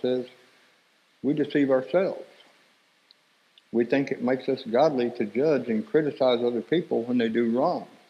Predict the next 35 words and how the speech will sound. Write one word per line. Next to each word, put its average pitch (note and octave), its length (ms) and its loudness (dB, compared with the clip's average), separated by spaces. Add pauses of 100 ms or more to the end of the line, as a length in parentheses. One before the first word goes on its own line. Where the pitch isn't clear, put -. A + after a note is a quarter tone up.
(600)
And, G#2+ 200 0
uh, G2+ 140 -4 (500)
it B2 160 -2
don't C3 240 0
make B2+ 200 -2
us G#2+ 160 -4
godly, A#2 420 0 (360)
and A2 180 0
it, A2+ 100 -6 (1080)
to A2+ 120 0
ever D#3 260 2
judge A2+ 380 2
or G#2+ 40 -6
criticize A#2+ 680 0
anybody. A#2+ 540 -2 (440)
And G#2 180 -4
that's A#2+ 200 -4
about A#2 240 2
as G#2+ 80 -2 (100)
ungodly B2+ 580 0
as A2 60 -8
we B2+ 120 -2
can A2 180 -2
be. D#3 240 0 (760)
You A2+ 80 -2
know, A#2 120 2
Galatians A#2 580 2
said E3 240 4
in A#2 180 -2
six C3+ 280 -2
one, D3+ 280 2
"You D3+ 160 4
who C3 260 2
are A#2 200 2 (160)
spiritual, C3 640 0